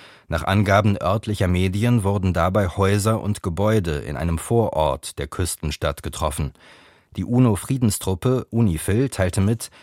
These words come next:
dass im Libanon vier Blauhelm-Soldaten aus dem westafrikanischen Ghana verletzt worden seien, als eine Rakete ihren Stützpunkt traf. Vermutlich habe eine Milizengruppe den Posten beschossen.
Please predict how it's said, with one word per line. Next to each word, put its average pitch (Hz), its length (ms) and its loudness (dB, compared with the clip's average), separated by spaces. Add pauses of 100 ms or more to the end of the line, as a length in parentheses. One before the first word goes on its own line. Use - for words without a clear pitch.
(120)
dass - 160 -4
im 101 100 4
Libanon 120 680 2
vier 120 280 0
Blauhelm-Soldaten 98 1200 2
aus 87 220 -4
dem 82 180 -2
westafrikanischen 92 1120 -2
Ghana 90 420 2
verletzt 87 520 -4
worden 87 260 2
seien, 90 380 2 (280)
als - 220 -4
eine 101 240 -2
Rakete 98 520 -2
ihren 82 360 -2
Stützpunkt 78 580 -4
traf. 71 440 -4 (360)
Vermutlich 101 640 0
habe 107 280 2
eine 101 180 2
Milizengruppe 85 1000 -2
den 76 220 -4
Posten - 480 -4
beschossen. 76 480 -6